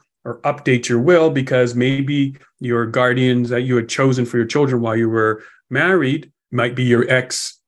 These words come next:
brother-in-law or your ex sister-in-law. Maybe there's a need for a change on your side now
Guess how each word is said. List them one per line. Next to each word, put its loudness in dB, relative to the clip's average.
brother-in-law 2
or 0
your 2
ex -2
sister-in-law. 0
Maybe 0
there's -2
a 0
need 2
for 2
a 0
change 0
on -2
your 4
side 0
now -2